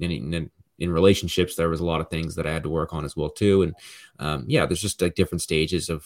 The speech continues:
you know, what you want to improve. But for me, it was two years. But dude, I don't think it takes two years. I think if you have the right,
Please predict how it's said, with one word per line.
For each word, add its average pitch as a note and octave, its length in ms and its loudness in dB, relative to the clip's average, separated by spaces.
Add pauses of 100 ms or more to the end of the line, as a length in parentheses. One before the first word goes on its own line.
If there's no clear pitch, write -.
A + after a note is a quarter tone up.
(120)
you D#2 100 -6
know, D2 280 -6
what F2 180 0
you D2 80 0
want E2 160 0
to D#2+ 80 -2
improve. F2+ 520 4
But - 260 0
for - 140 0
me, C3+ 180 6
it - 40 10
was E3+ 140 4
two - 160 2
years. G2 300 6
But - 220 -2
dude, A#2 160 2
I C3+ 100 4
don't F3 160 6
think C3 180 -2
it - 120 -2
takes G2+ 200 0
two - 180 -6
years. E2+ 360 -2
I G2+ 80 0
think E3 220 -2
if - 120 -6
you C#3+ 100 -2
have A#2 220 0
the F#2+ 100 0
right, F2+ 460 0